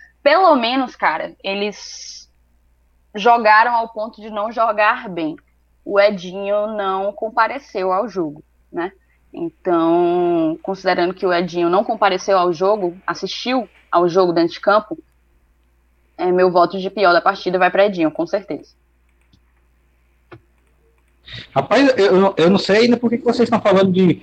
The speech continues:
Speaker 2: Juninho, de Felipe. Eu não tenho a menor dúvida que o pior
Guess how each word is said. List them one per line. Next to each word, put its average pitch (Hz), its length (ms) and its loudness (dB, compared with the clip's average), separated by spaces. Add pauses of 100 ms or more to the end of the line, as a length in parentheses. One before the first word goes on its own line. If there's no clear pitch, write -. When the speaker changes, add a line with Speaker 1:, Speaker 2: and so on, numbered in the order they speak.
(260)
Speaker 2:
Juninho, 151 720 4
de 151 120 2
Felipe. 151 800 2 (440)
Eu 190 120 2
não 233 100 4
tenho 233 180 2
a 277 40 4
menor 226 500 4
dúvida 262 440 4
que 381 100 2
o - 40 0
pior 214 240 2